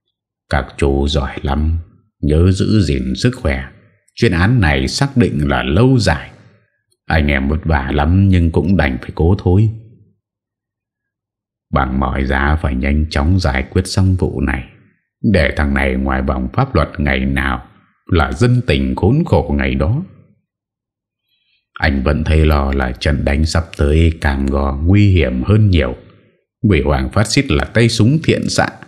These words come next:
đã từng giết người. Nhận thư kêu gọi đầu hàng, y đã cự tuyệt, nhất định y sẽ chống trả anh em ta đến cùng. Chuyện đổ máu hy sinh là khó tránh khỏi.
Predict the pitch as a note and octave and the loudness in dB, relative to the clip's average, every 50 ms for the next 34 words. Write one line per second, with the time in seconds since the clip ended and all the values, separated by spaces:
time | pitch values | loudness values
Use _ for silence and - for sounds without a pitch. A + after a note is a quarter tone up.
0 | _ _ _ _ _ _ - E2 D#2+ D#2 D2+ - D#2 C#2 C2+ - D#2+ E2+ - - | _ _ _ _ _ _ -2 -2 0 0 0 0 -2 -2 -2 0 0 0 0 0
1 | D#2 D2 C#2 - - - - _ _ _ _ _ _ _ _ _ _ _ _ _ | -2 -2 -2 -4 -10 -18 -20 _ _ _ _ _ _ _ _ _ _ _ _ _
2 | _ _ _ - - - C#2+ - - D2+ - E2+ E2+ E2+ D#2+ E2 - F2+ F2 E2+ | _ _ _ -4 0 0 0 0 -2 -2 0 2 2 2 2 2 2 2 4 4
3 | D#2+ D2+ C#2 D2 C#2+ C#2+ C#2 C#2 C2 B1+ B1+ D2 C#2 C2+ C2 B1 B1 B1 - - | 2 2 0 0 0 0 0 0 0 0 -2 -2 -2 -2 -2 -4 -6 -8 -10 -16
4 | - _ _ _ _ _ _ _ _ _ - - - - G2+ G#2 G#2 G#2+ F#2 - | -20 _ _ _ _ _ _ _ _ _ -20 -20 -6 0 2 4 4 4 2 0
5 | - - - C2+ G#1+ - - - D#2 C#2 C#2+ - - - - _ _ - A2 D3 | 0 0 0 0 0 -2 -2 -2 -2 -2 -2 -6 -12 -18 -20 _ _ 0 2 2
6 | D3+ - - F#2+ E2+ D2+ - - F2+ A2+ A2 G#2+ - - - - F#2+ A2+ D3 D#3+ | 2 2 2 2 2 0 0 2 2 2 2 2 0 0 0 2 2 4 4 2
7 | D3 - - C#2+ C2+ - B1+ E2+ G2+ A2+ A2 A2 G#2+ A2 G#2+ G#2+ G#2+ A#2 C#3+ D3 | 2 2 2 0 0 0 0 2 2 4 4 2 2 2 2 2 2 2 0 0
8 | - - C#2 B1+ B1+ - - - - _ _ _ _ _ _ _ _ - E2 D#2 | 0 0 0 0 -4 -8 -14 -20 -20 _ _ _ _ _ _ _ _ -2 -2 -2
9 | - C2+ C#2+ D2+ D2+ C#2 B1 C2+ C#2 C#2 D2 F#2+ A#2 C3+ A2 A#2 A2+ A2+ A2 - | 0 0 0 2 2 0 0 0 -2 0 2 2 2 4 4 4 4 2 2 0
10 | B2 B2 B2+ B2 A#2 G#2 D#2+ C#2+ C2 B1 C2 C2 - - - D#2+ F2 - - E2 | 2 2 2 4 4 2 2 2 0 0 -2 -6 -8 -6 -4 -2 -2 0 0 -2
11 | F#2 - - E2 D#2 | -2 -2 -4 -8 -10